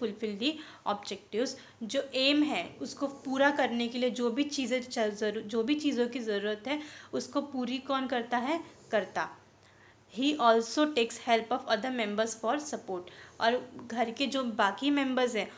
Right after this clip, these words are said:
उनका भी वो हेल्प लेता है। For smooth functioning of family as well as family business, कर्ता directs, guides, coordinate and keep strict control on every task। तो घर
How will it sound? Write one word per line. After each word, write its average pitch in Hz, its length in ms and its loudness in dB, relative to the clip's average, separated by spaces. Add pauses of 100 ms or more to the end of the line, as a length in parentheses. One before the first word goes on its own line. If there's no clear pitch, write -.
(180)
उनका 247 320 2
भी 262 200 -4
वो 254 120 0
हेल्प 214 360 2
लेता 208 280 -2
है। 185 280 -2 (480)
For 269 180 4
smooth 277 340 0
functioning 277 520 0
of 269 120 -2
family 220 320 0 (160)
as 208 160 0
well 240 160 0
as 277 160 -4
family 208 400 -2
business, 240 380 0 (340)
कर्ता 233 400 4
directs, 196 500 2 (140)
guides, 214 340 8 (140)
coordinate 214 560 0
and 233 240 -2
keep 214 180 -6
strict - 460 -8
control 214 480 0
on 240 100 -6 (140)
every 226 200 -6 (120)
task। - 360 -4 (680)
तो 285 120 4 (240)
घर 247 340 4